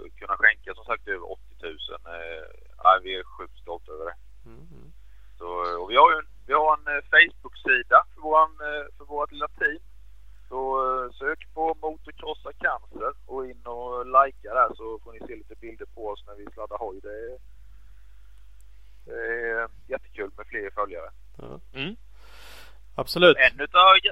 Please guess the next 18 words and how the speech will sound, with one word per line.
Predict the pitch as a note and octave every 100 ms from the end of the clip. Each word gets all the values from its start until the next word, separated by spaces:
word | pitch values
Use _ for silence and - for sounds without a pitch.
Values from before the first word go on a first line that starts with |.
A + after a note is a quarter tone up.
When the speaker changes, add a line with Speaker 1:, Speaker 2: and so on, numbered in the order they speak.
| - C#3 -
Speaker 1:
en | C3 C#3
utav | D#3 F3+
grabbarna | G3 G#3+ E3 D3+ D3+
står | D#3 D3
ju |
på | - C#3+ C#3+
startgrinden | D3 C#3+ - A#2 G#2 G2 G2
på, | A#2+ A#2 A#2 A2+
eh, | A2+ A2+ A2+ - - - - -
på | A#2+ B2+
riksdag | A#2+ - F#2
på | G#2+
lördag. | A#2 G2+ F2+ F2+ -
Krille | A2+ A2 - A2
Speaker 3:
Åh, | B2+
Speaker 1:
Gustafsson. | G#2+ - E2+
Speaker 3:
jävlar. | G#2 A2 A2+ A2+ G#2+ G#2+ G#2
Speaker 2:
Åh, | A2 - -